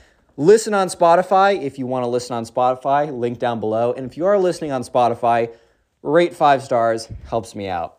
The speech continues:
Anyways, let's go, let's get back to it. So they walk through the door, secret word, walk through the door of the movie theater. They walk in and they sit down. The seats they have are pretty good. They're like, uh,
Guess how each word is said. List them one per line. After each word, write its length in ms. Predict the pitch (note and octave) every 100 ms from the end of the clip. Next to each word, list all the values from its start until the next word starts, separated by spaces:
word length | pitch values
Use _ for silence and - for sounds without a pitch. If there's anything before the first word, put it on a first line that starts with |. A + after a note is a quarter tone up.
| -
Anyways, 360 | C4 F#3+ C3
let's 100 | -
go, 180 | C#3+ C3 C#3+
let's 140 | B2+
get 160 | B2 A2
back 200 | G2 -
to 120 | F#2
it. 140 | E2+ - _ _
So 140 | -
they 80 | F#3
walk 280 | G3 A3+ A3+
through 140 | G3+
the 140 | E3+ D3
door, 680 | B2 F3 C#3+ G#2+ B2 A3 - _ _ _ _
secret 380 | - A2+ G2+ G2
word, 300 | F#2+ G#2 - -
walk 240 | D#3+ G#3 A3
through 100 | A3
the 100 | G#3
door 200 | F3+ F#3
of 40 |
the 60 | E3+
movie 240 | D3 B2
theater. 400 | A2 A2 A#2 E3 _ - _ _ _ _ -
They 80 | C#3
walk 360 | D3 D3 D#3
in 300 | C#3 C3 C#3 - - _ -
and 80 |
they 60 | C#3+
sit 200 | C#3 D3
down. 360 | A2 E2 F2 A#2+ _ _ _ -
The 80 | D#3
seats 300 | C#4+ C#4+ C4+
they 120 | A#3
have 240 | G#3+ G3+
are 80 | F#3+
pretty 220 | - F3+
good. 320 | C3+ B2 C#3 - -
They're 180 | C#3 D#3
like, 300 | D3+ C#3 B2+
uh, 380 | C3+ B2+ A#2+